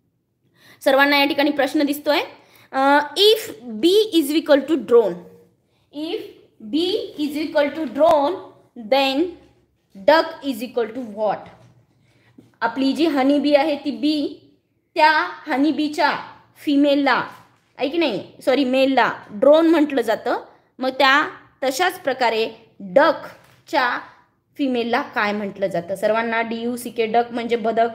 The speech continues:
माहीत आहे. मग हा जो डक आहे त्याच्या ठिकाणी कुठलं उत्तर योग्य येईल?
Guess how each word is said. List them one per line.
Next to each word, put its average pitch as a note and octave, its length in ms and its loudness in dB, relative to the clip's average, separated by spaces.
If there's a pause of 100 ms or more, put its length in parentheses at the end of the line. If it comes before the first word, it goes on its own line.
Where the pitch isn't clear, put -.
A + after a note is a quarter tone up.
(340)
माहीत B3 340 -2
आहे. C4+ 300 0 (420)
मग C#4+ 260 4 (1120)
हा B3+ 120 2
जो B3+ 120 0 (100)
डक D#4+ 260 0
आहे A3 360 -2 (380)
त्याच्या A#3+ 580 -2 (360)
ठिकाणी A3+ 420 -2
कुठलं B3 560 -2
उत्तर A#3 400 -6
योग्य G3+ 400 -2
येईल? A3+ 220 -4